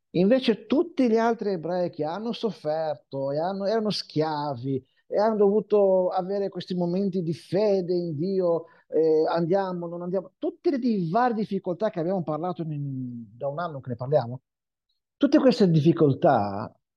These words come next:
hanno fatto sì che gli ebrei fossero veramente,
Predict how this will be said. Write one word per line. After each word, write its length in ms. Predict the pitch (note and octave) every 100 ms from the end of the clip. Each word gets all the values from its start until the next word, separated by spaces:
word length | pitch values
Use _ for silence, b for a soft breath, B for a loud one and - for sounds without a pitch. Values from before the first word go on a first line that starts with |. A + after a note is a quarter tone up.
| _
hanno 320 | - B3 B3+ B3+
fatto 400 | C4+ C4 C4 B3
sì 400 | - C4+ B3 F3+
che 180 | F3 D#3+
gli 120 | E3+
ebrei 360 | F#3 F#3 B3 G3
fossero 580 | - G#3 B3+ - G3+
veramente, 920 | E3+ E3 E3 A#3+ C4+ - C#3 A#2 A2+